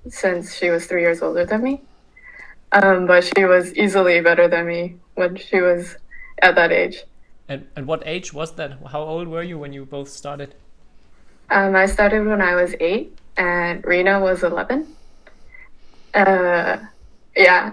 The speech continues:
Speaker 1: um, I think it was a lot harder for her because she started when players were already pretty good. Um, yeah,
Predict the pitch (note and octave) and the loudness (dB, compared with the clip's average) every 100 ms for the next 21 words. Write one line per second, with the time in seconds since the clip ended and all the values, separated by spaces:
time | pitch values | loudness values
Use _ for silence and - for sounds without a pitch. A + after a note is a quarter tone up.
0 | - G3+ G3 F#3 F3+ F#3+ G#3+ A3+ A3+ G3+ | 2 4 6 4 4 4 4 4 4 4
1 | F#3+ F3 F3+ F#3+ E3+ F3 F3 F3 F3 E3+ | 4 4 2 2 2 2 2 -2 0 0
2 | F3+ G#3 _ _ _ F3+ F3 F3+ E3+ E3+ | 0 -4 _ _ _ -4 -2 -2 0 0
3 | F#3+ - - - G3 F3 F#3 F3 F3 F3 | -4 -12 -14 -4 -4 0 2 4 4 2
4 | F3 E3+ E3+ F3 - F#3 F3+ F3 F3 F3 | -2 -2 -4 -10 0 6 6 6 2 2
5 | F3 E3+ E3 D#3+ - _ - F#3+ F3+ F#3 | 2 0 -2 -4 -8 _ 0 0 4 2
6 | G3+ G#3 _ _ _ - G3+ F#3 F3+ E3+ | 2 -6 _ _ _ 0 2 4 2 0
7 | G3 - _ G3 F3+ F#3+ | -6 -14 _ 6 6 6